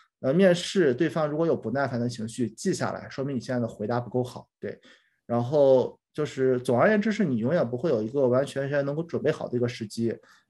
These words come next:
然后早一点去投，早一点去面，然后勇敢的去面对结果。挂了十几家，而且好几家是连着挂的，特别是我好想去的好几家好公司，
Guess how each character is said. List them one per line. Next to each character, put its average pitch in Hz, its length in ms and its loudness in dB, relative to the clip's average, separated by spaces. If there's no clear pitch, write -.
然 113 140 -4
后 135 180 -2
早 123 240 4
一 170 40 4
点 120 140 0
去 92 160 -10
投， 110 220 -8
早 107 160 -4
一 127 60 -2
点 127 120 -2
去 123 200 -6
面， 131 400 -4
然 110 120 -14
后 117 120 -6
勇 123 160 0
敢 143 180 4
的 110 60 -2
去 131 160 -10
面 131 120 -2
对 123 120 2
结 117 200 -6
果。 107 280 -6
挂 156 140 2
了 135 100 4
十 131 160 -8
几 131 160 -4
家， 104 260 -6
而 - 140 4
且 190 100 8
好 175 240 6
几 156 80 2
家 131 100 2
是 151 140 0
连 113 300 -4
着 151 80 0
挂 147 200 4
的， - 220 -6
特 - 140 -4
别 165 100 4
是 180 60 4
我 165 100 6
好 165 240 4
想 147 100 6
去 - 160 -8
的 165 80 2
好 135 160 0
几 123 80 -2
家 123 140 0
好 107 180 -8
公 113 160 -4
司， 113 240 -4